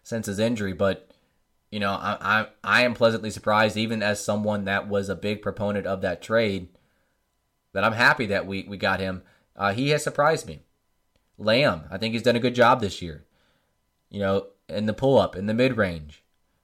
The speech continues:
off the dribble. One of the few players that can create a shot off the dribble. His defense, while not the greatest, and really probably not in the top tier on our team, has improved.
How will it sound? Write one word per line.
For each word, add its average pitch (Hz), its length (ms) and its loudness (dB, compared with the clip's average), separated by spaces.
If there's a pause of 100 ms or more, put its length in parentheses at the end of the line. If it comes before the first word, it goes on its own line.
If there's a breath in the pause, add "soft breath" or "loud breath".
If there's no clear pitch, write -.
(140)
off 101 220 2
the 131 60 0
dribble. 117 380 2
One 101 160 0
of 127 60 -4
the 131 80 -2
few 151 180 -8
players 135 340 2
that 123 140 0
can 120 120 -12
create 120 280 -4
a 127 40 -6
shot 120 220 0
off 117 180 -2
the 120 60 -6
dribble. 107 440 -2 (680)
His 107 160 -6
defense, 113 540 -2
while 107 140 2
not 110 160 2
the 113 80 0
greatest, 110 640 -2 (1000)
and 98 140 -6
really 117 300 4
probably 113 400 2
not 120 240 4
in 120 80 -6
the 113 80 2
top 120 320 2
tier 143 280 2
on 98 140 4
our 90 120 -2
team, 85 400 -12 (1300)
has 107 180 0
improved. 110 540 0